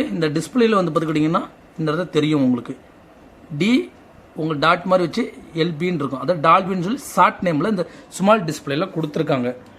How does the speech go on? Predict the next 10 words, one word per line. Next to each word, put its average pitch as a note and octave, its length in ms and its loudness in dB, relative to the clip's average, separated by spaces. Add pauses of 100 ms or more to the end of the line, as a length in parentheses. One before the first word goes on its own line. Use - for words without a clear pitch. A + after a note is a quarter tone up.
(420)
இந்த E3 100 2 (140)
இம்ப்ரானிக்ஸ்ல E3 680 2
இருந்து D#3 220 0 (400)
இந்த E3+ 140 0
மாதிரி G3 140 4 (160)
வந்து F3+ 200 -2
கொடுத்துருக்காங்க. D#3+ 540 2 (440)
டி C4+ 160 4
டி D4 120 6
எஸ்ங்கிறது G#3+ 420 2